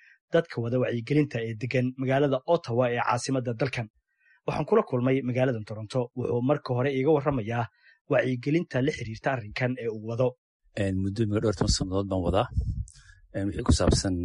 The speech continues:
Speaker 2: eh, xanuunka amba caafimaadka maskaxda amba dhimirka. Een, meel fiican bay maraysaa. Dadku mar, mar ka dambeysa ayay baranayaan, baahidiina ay arkayaan inay baahidii jirto, waa inay aqbalayaan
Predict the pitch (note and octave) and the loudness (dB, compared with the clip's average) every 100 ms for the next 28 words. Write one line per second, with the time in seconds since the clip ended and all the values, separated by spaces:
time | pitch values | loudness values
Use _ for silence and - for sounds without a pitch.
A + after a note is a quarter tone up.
0 | F2 D#2+ E2 E2 D2+ D2 - F2 F2 D#2+ | -4 -4 -6 -6 -8 -10 -4 0 0 -2
1 | - E2 D#2 D2+ - F2 D#2+ D#2 - F2 | 0 0 0 -8 -10 -6 -4 -4 -2 -2
2 | E2 - - - - A#2 G2 - F2 F#2+ | -2 -2 -2 -2 0 -2 -2 -6 -2 0
3 | F2 - G#2+ - - - - _ _ _ | 0 -2 -4 -8 -20 -20 -20 _ _ _
4 | F#2+ F#2 F2+ F2 F2 F2 G2+ C3+ - A2 | 0 0 0 -4 -4 -2 0 0 0 0
5 | A#2+ F#2 F#2 F2+ - D#2+ - G2 - G#2 | 2 2 4 2 2 0 0 -2 -2 -2
6 | G2 G#2 G2 G2 F2 F2 - F#2 F#2+ F#2 | 0 0 -2 -4 -2 -2 -2 0 0 0
7 | F2+ E2 F#2+ G2+ F#2 F#2 A#2+ - _ _ | 0 0 0 0 -2 -2 -4 -8 _ _
8 | _ - E2+ E2 G#2+ G2+ G2 G2 G2+ G#2 | _ -4 -2 0 2 2 2 0 0 -2
9 | - - D#2+ D#2 D2 - - G2 F#2 F2 | -2 -4 -4 -6 -8 -14 -6 -2 -2 0
10 | F2 G2 F#2+ - - C#3+ C#3+ _ _ _ | 0 0 0 -2 -4 -4 -6 _ _ _
11 | G#2 G2+ G#2 E2 D#2 F2+ G#2+ F#2 F2+ E2 | -4 -2 0 -2 -4 0 0 2 -2 -4
12 | D#2+ | -6